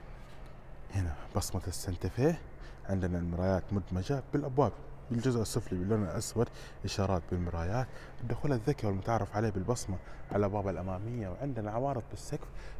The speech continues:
باللون الأسود. مثل ما نلاحظ الأبواب الخلفية ما عليها خاصية الدخول الذكي. عندنا جناح خلفي مع كاميرا خلفية مثل ما نشوف، وحساسات خلفية مثل ما نلاحظ،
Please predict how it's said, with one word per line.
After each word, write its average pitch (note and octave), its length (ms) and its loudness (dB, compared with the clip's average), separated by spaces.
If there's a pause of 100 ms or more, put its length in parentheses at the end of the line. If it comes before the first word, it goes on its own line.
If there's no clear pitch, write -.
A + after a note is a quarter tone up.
باللون B2+ 280 2
الأسود. F#2+ 480 0 (360)
مثل G2+ 160 -2
ما F#2+ 120 0
نلاحظ B2+ 380 2 (360)
الأبواب G2 520 4
الخلفية G2 480 -2
ما A#2 140 2
عليها G#2 260 2
خاصية - 400 -4
الدخول - 340 0
الذكي. A2 380 0 (380)
عندنا G2 340 2
جناح F#2+ 220 4
خلفي A#2+ 420 2 (340)
مع F#2+ 140 2
كاميرا F2+ 340 2
خلفية C3 640 2 (320)
مثل F#2 200 2
ما F2 120 0
نشوف، C3 440 2 (380)
وحساسات G2 640 0
خلفية C3 580 2 (640)
مثل G2 180 0
ما F2+ 120 0
نلاحظ، C#3 420 2